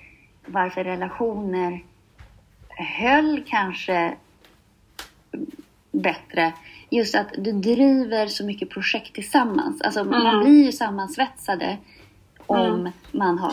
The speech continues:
Speaker 1: kämpat tillsammans. Det är bara att titta på folk som har gjort lumpen tillsammans eller folk som har gått igenom svåra saker, tunga saker, liksom kämpande
Speaker 2: Mm.
Speaker 1: tillsammans.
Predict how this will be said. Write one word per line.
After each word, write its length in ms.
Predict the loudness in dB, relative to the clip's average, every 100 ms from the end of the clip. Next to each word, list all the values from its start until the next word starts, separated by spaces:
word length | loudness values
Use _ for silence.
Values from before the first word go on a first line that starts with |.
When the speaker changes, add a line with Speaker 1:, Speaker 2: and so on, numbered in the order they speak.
| -6
Speaker 1:
kämpat 600 | -4 -2 -2 -4 0 0
tillsammans. 420 | 0 2 2 2
Det 60 | 0
är 60 | 0
bara 80 |
att 60 | 0
titta 220 | 0 -4
på 100 | -4
folk 220 | -4 -6
som 140 | -4 -2
har 80 | 0
gjort 160 | 0
lumpen 540 | 0 0 -2 -2 -4 -4
tillsammans 540 | -2 -2 0 -2 -4 -6
eller 140 | -8
folk 220 | -4 -8
som 120 | -4 -4
har 60 |
gått 220 | -2 -4
igenom 520 | -4 0 0 0 -2 -4
svåra 440 | -6 -4 -4 -2
saker, 380 | -2 -4 -4 -10
tunga 480 | -4 -4 -2 -6 -2
saker, 420 | -2 -2 -4 -6
liksom 260 | -4 -6
kämpande 480 | -4 -2 0 2 4
Speaker 2:
Mm. 220 | 2 0
Speaker 1:
tillsammans. 480 | -4 -2 0 0 -6